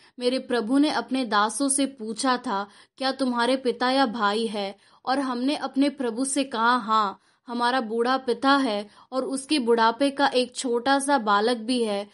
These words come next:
परंतु उसका भाई मर गया है, इसलिए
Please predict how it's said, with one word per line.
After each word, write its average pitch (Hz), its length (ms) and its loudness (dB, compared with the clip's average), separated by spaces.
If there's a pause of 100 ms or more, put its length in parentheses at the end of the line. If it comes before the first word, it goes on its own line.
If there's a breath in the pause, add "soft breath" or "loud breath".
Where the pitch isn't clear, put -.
(260 soft breath)
परंतु 254 380 -4
उसका 269 380 0
भाई 226 320 2
मर 226 240 -2
गया 214 240 0
है, 202 280 -6 (300 loud breath)
इसलिए 269 680 -2